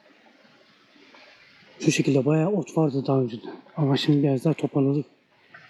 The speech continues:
Çünkü biraz da kapısı, kapıları falan değişecek. Ama eski.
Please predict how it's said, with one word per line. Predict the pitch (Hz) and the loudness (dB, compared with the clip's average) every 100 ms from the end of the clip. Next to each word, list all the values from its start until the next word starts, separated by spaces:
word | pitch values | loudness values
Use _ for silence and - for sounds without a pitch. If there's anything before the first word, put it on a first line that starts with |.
| - | -14
Çünkü | - 131 | -6 0
biraz | 151 143 | 0 0
da | 147 | -4
kapısı, | - - - | -8 -10 -6
kapıları | - 135 147 151 | -2 0 2 2
falan | - 160 | 2 0
değişecek. | 147 131 - 185 - - - | 2 0 -2 -4 -8 -20 -6
Ama | 139 139 | 0 2
eski. | 190 - - 190 | 0 -4 -2 -2